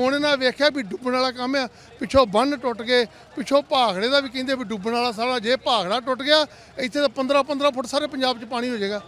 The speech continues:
ਇਸ ਕਰਕੇ ਸਰਕਾਰਾਂ ਬੀਜੇਪੀ ਚਾਹੁੰਦੀ ਆ ਵੀ ਪੰਜਾਬ ਦਾ ਬੇੜਾ ਗਰਕ ਹੋ ਜਾਏ। ਇਹ ਆਪ ਸਰਕਾਰ ਵੀ, ਬਾਕੀ ਇਹ ਨਹੀਂ ਕਾਂਗਰਸ ਵੀ, ਅਕਾਲੀ ਦਲ ਵੀ, ਸਭ ਜਿੰਨੇ ਐਮ ਐਲ ਏ, ਐਮ ਪੀ ਜਿੰਨੇ ਵੀ ਆਏ, ਸਿਰਫ ਫੋਟੋਆਂ ਖਿਚਾਉਣ ਨੂੰ ਆਏ।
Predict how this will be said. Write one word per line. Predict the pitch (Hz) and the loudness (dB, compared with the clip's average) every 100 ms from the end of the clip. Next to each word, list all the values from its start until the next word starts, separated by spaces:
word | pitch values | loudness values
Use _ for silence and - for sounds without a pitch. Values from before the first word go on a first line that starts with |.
| - - - | -18 -20 -2
ਇਸ | 302 277 | 2 2
ਕਰਕੇ | 254 302 302 294 | 2 -2 0 -6
ਸਰਕਾਰਾਂ | - 262 254 262 277 | -4 -6 -4 -2 -2
ਬੀਜੇਪੀ | 202 233 262 269 285 | -2 -2 -2 -2 -2
ਚਾਹੁੰਦੀ | 277 285 294 | -2 -2 0
ਆ | 285 247 - - - | 0 0 -4 -20 -8
ਵੀ | 311 | -8
ਪੰਜਾਬ | 226 247 233 247 247 | -4 2 4 4 2
ਦਾ | 269 | 0
ਬੇੜਾ | 240 240 254 | 2 0 0
ਗਰਕ | 240 233 | -2 -6
ਹੋ | 247 233 | -4 0
ਜਾਏ। | 247 233 - - - | 0 0 -6 -14 0
ਇਹ | 277 - | 0 4
ਆਪ | 262 302 269 | 4 6 4
ਸਰਕਾਰ | 240 294 294 294 | -2 -4 0 0
ਵੀ, | 311 | 0
ਬਾਕੀ | 226 277 262 | -2 -2 -2
ਇਹ | 311 302 330 | -4 0 2
ਨਹੀਂ | 370 - | 2 0
ਕਾਂਗਰਸ | 311 311 320 302 | 0 0 0 -4
ਵੀ, | 311 311 | -2 -2
ਅਕਾਲੀ | 269 285 285 294 | 0 2 2 4
ਦਲ | 294 302 | 2 2
ਵੀ, | 262 - - - - | -2 -6 -18 -20 -12
ਸਭ | - 302 339 | 2 4 4
ਜਿੰਨੇ | 247 302 302 311 320 | 2 2 4 4 2
ਐਮ | 294 269 269 | 0 0 2
ਐਲ | 285 277 | 0 4
ਏ, | 277 - | 4 2
ਐਮ | 262 269 | -2 -2
ਪੀ | 262 262 | -4 -4
ਜਿੰਨੇ | 214 262 285 | -2 -2 0
ਵੀ | |
ਆਏ, | 277 285 | 2 2
ਸਿਰਫ | - 302 - | 0 -4 -2
ਫੋਟੋਆਂ | 254 262 269 254 | 0 0 0 -4
ਖਿਚਾਉਣ | 226 254 254 | -4 -4 -2
ਨੂੰ | 254 | 0
ਆਏ। | 247 262 | 2 2